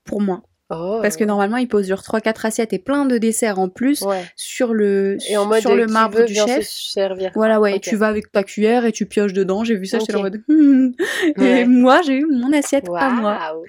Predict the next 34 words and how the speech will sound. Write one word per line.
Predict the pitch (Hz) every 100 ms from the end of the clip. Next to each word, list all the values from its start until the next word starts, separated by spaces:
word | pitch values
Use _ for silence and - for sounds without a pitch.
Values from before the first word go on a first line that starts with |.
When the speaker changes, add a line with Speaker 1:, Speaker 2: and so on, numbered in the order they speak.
| - 311 277
Speaker 1:
Et | 247
du | 226
coup, | - 277
ils | 240
rigolaient. | 233 214 214 214 220
Euh, | 190 190
il |
y | 180
en | 180
a |
un | 180
qui | 214 -
rigole | 208 208 202
et |
qui | 202
dit, « | 185 190
Ah, | 208 247 247 233
t'attendais | 220 220 202 185
que | 220 277
ça, | 330 349 311
hein, | 277 262 269
tu | 262 247 240 233
Speaker 2:
<laughs> | 226
Speaker 1:
t'es | 254
venu | 240 233
que | -
pour | 294 320 330
ça. » | - 277
Je | 240
dis, « | 220 233
Oui, | 233
bien | 214 190
sûr, | 220 - 262
oui. » | 220